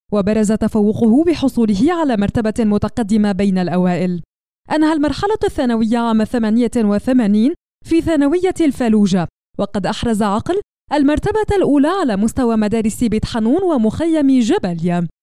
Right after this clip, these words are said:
تقدم بأوراقه وشهاداته العلمية إلى معهد الأمل في مدينة غزة لدراسة الصيدلة، إلا أنه ما إن أتم إجراءات التسجيل ودفع الرسوم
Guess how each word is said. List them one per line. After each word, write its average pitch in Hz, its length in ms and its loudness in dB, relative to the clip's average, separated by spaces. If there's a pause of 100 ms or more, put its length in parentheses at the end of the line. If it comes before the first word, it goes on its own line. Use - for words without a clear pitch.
(260)
تقدم 403 540 -2
بأوراقه 254 720 2
وشهاداته 240 680 0
العلمية 226 500 0
إلى 277 260 0
معهد 220 340 -2
الأمل 226 340 0
في 339 140 -4
مدينة 220 480 0
غزة 220 360 -2
لدراسة 226 580 -2
الصيدلة، 196 520 0 (300)
إلا 226 280 2
أنه 233 380 2
ما 349 160 0
إن 262 280 0
أتم 359 420 -2
إجراءات 220 500 0
التسجيل 233 540 0
ودفع 220 420 -2
الرسوم 240 380 0